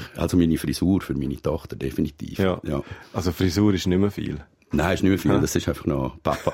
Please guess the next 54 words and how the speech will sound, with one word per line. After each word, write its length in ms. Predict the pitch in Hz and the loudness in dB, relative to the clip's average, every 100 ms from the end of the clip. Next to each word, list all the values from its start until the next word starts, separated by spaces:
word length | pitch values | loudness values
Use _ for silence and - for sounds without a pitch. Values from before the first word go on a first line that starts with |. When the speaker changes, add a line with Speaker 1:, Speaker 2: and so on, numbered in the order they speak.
| - | 0
Speaker 2:
Papa 280 | 82 98 82 | -2 0 0
Mollreste. 640 | 73 85 - - - 69 - - - - - | 2 2 2 -4 -6 -10 -12 -12 -14 -16 -20
Speaker 1:
<laughs> 520 | - - - - - | -20 -12 -8 -8 2
Dort 160 | 123 - | 2 2
bist 140 | 120 | 0
du 40 | - | 2
peinlich? 380 | 101 117 90 - - - | 2 2 0 -6 -14 0
Speaker 2:
Dort 180 | 101 - | 0 4
bin 160 | 110 101 | 4 2
ich 80 | |
peinlich. 400 | - 71 69 69 | 2 -2 -2 -4
Und 100 | 73 | -4
dann 120 | 85 67 | -2 0
läuft 300 | 67 76 78 | -2 -4 -8
sie 60 | |
schon 240 | - 69 65 | -6 -6 -8
zwei 260 | - 69 | -8 -6
Meter 280 | 71 69 - | -4 -4 -6
voraus. 480 | - 69 50 - - - | -4 -4 -4 -8 -12 -8
Also, 220 | 87 82 - - | -2 -2 -2 -8
Speaker 1:
Ja. 60 | 71 | -12
Speaker 2:
ja. 40 | - - _ _ _ _ _ _ _ - | -12 -20 _ _ _ _ _ _ _ 0
Speaker 1:
Aber 100 | 101 | 2
Speaker 2:
Ich 60 | |
Speaker 1:
das, 240 | 90 92 - | 4 0 2
äh, 180 | 98 92 | 0 2
was, 260 | 92 - - | 0 -2 -2
was 280 | 92 92 95 | 0 0 4
löst 240 | 98 107 | 2 2
es 100 | 104 | 0
in 120 | 101 | 2
dir 200 | 92 95 | 2 0
aus? 300 | 98 104 - _ | -2 -6 -10 _
Speaker 2:
Ähm, 380 | 87 85 82 - - | -2 2 2 0 -4
nichts. 500 | - 78 76 92 82 | 0 2 4 2 0
Speaker 1:
Easy. 160 | 73 - | -6 -2
Speaker 2:
Nein, 200 | 85 87 | 2 4
ich 60 | 76 | 2
muss, 140 | 67 | -2
ja, 200 | 62 76 | -4 -2
ich 140 | 69 | -2
muss 140 | 60 - | -4 -2
lachen. 300 | 73 - 58 | -2 -2 -8
Also, 180 | 62 73 | -8 -6
ich 40 | |
meine, 140 | 76 73 | -2 -2
ich 60 | |
bin 80 | 73 | -2
auch 80 | 71 | 0
mal 140 | 85 | 2
in 80 | 82 | 0
der 80 | - | -2
Pubertät 540 | - - 80 78 85 | -4 -4 -4 -4 -6
gewesen 260 | - - | -8 -14